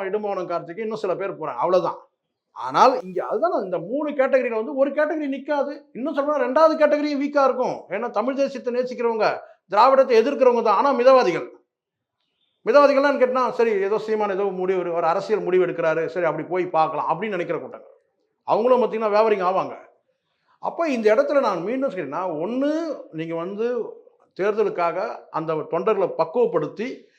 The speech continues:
இது நம்ம கூட்டணிக்கு நாம போவோம், ரெண்டாயிரத்தி இருபத்தி ஒண்ணுல நம்ம வந்து பாத்தீங்கன்னா அதிகாரத்தை கைப்பற்றுவோம்.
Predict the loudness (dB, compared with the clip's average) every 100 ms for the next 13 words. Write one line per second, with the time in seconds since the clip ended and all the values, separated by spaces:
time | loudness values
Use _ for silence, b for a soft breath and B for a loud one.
0 | b b -12 -8 -6 -6 -6 -4 -2 -2
1 | -4 -4 -6 -2 0 2 0 -4 -8 -20
2 | _ _ _ -10 -2 0 0 2 2 2
3 | -2 -2 -4 -6 -6 -6 -4 -4 -2 -2
4 | 0 -4 -2 -2 0 -4 -4 -6 -6